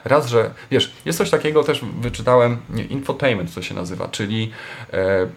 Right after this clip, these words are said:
media pokazują te wszystkie negatywne informacje, żeby przykuć naszą, y, uwagę, a nie robią tego dlatego, że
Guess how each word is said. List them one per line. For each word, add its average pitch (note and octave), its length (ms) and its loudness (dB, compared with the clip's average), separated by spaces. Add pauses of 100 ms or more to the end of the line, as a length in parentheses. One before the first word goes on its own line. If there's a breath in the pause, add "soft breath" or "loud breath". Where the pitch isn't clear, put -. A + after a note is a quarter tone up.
(160)
media D3 800 4 (680 loud breath)
pokazują B2+ 680 4
te A2+ 120 2
wszystkie D#3+ 400 -2
negatywne A#2 560 2
informacje, A2+ 580 2
żeby A2+ 220 0
przykuć C3 520 -4
naszą, F#2+ 560 -2 (240)
y, - 40 -10
uwagę, G#2 480 2
a - 80 2
nie A#2+ 160 4
robią C3 360 6
tego F#2+ 220 -4
dlatego, G2 440 0
że F#2 320 0